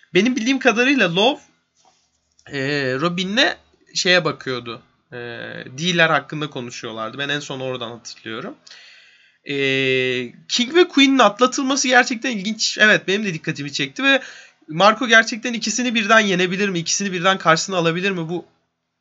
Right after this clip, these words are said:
zor bir ihtimal gibi geliyor bana da. Orada bir, bir şey olacak yani. Birisi daha gelecek gibi düşünüyorum.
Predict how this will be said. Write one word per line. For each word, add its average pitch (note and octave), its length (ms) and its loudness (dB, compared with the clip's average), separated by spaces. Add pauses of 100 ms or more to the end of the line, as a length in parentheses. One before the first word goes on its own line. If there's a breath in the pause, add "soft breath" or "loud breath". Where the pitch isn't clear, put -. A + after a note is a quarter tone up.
(640 soft breath)
zor F#3 440 4
bir G2+ 240 -10 (100)
ihtimal B2+ 500 -6
gibi B2 240 -12
geliyor A#2 340 -4
bana A2+ 280 -8
da. - 320 0 (520)
Orada A#3 380 0
bir, C4+ 220 0
bir G#3+ 120 -6
şey C#4+ 180 4
olacak A#3 520 4
yani. E3+ 180 2
Birisi G#3 320 -4
daha G#3 160 6
gelecek G3 500 -2
gibi C3+ 240 -10
düşünüyorum. B2+ 640 -10